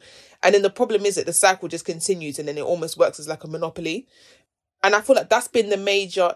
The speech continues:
issue with, like, other teams progressing in the W S L. I think if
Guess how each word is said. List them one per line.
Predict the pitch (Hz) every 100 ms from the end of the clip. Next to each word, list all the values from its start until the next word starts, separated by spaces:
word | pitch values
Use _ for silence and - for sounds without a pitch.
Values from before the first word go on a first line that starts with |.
| _
issue | 190 196 - 165 156 156 -
with, | 170 160
like, | 165 -
other | 185 175
teams | 180 185 165
progressing | 165 156 170 -
in | 151
the | 151
W | 160 160 151
S | 151 160
L. | 156 208 _ - - _ -
I | 247
think | 294 302
if | 226 226